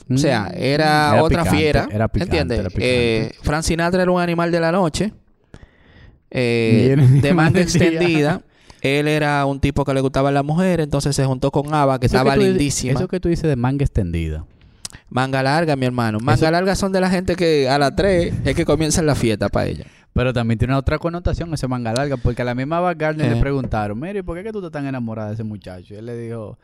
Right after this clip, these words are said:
Speaker 2: "Mira, esos cincuenta ki-, de esos cincuenta kilos que tú estás viendo ahí, cuarenta y siete son de Sinatra y lo otro es de"
Speaker 1: <laughs>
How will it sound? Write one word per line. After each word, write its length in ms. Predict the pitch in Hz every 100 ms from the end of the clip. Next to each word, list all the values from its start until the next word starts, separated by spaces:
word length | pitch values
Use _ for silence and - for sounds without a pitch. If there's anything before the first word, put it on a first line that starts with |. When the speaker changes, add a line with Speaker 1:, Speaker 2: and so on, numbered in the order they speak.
| _ -
Speaker 2:
"Mira, 160 | 139
esos 120 | 139 156
cincuenta 420 | 180 180 180 160
ki-, 140 | - -
de 100 | 139
esos 200 | 185 165
cincuenta 440 | 170 170 165 151
kilos 260 | 131 139 131
que 80 | 127
tú 60 |
estás 160 | 120 123
viendo 320 | 123 120 113
ahí, 220 | 101 110
cuarenta 380 | 110 123 117 117
y 60 | 120
siete 280 | 135 131 143
son 180 | 143
de 120 | 143 135
Sinatra 420 | 131 117 113 113
y 40 |
lo 140 | 110 110
otro 300 | 113 127 127
es 80 |
de" 160 | 123 123
Speaker 1:
<laughs> 400 | 170 - - 120